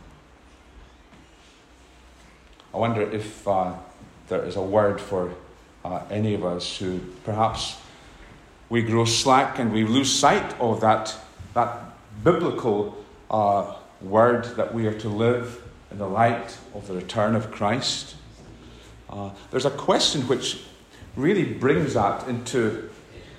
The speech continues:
full, uh, uh, relief. What is our schedule like in the coming week? Think of the things that we're, we're planning doing. Some of us will have a busy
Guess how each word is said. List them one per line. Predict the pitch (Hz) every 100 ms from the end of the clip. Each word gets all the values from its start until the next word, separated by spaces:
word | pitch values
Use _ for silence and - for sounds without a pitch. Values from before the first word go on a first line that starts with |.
| - - - -
full, | - 156 147 143 135 - - - - - - - -
uh, | 113 107 104 - - - - - - - - - - 110 - -
uh, | 113 107
relief. | 110 117 143 - - - - - - - - - - - - - - - - - - - - -
What | - 180
is | 196 170
our | 135
schedule | - - - 147 165 113 98
like | 95 92 90
in | 117
the |
coming | 117 139 131 131
week? | 165 165
Think | - 175
of | 170
the | 131
things | - 131 113
that | 120
we're, | 117 110
we're | - 110
planning | - - 123 120 110
doing. | 127 147 98 -
Some | 139
of | 135 117
us | 110 -
will | 113
have | 107 104
a |
busy | 92 92 139 143 139 139 -